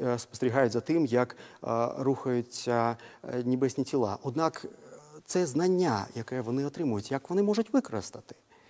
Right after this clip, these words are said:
Чи можуть вони щось змінити завдяки, е, цьому, е, знанню?» Він ставить питання, чи можуть вони, наприклад, змінити пори року.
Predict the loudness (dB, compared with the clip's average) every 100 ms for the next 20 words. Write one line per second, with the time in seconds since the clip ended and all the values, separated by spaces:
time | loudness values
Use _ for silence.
0 | -20 _ -2 6 6 6 6 4 4 4
1 | 2 4 4 4 0 0 0 2 0 0
2 | -12 -14 -2 0 2 4 6 6 4 0
3 | 0 0 2 2 2 -2 0 2 2 0
4 | -2 -2 0 0 0 0 2 2 2 0
5 | 2 4 2 0 0 0 2 2 4 0
6 | -2 -14 -10 2 2 4 6 6 6 -2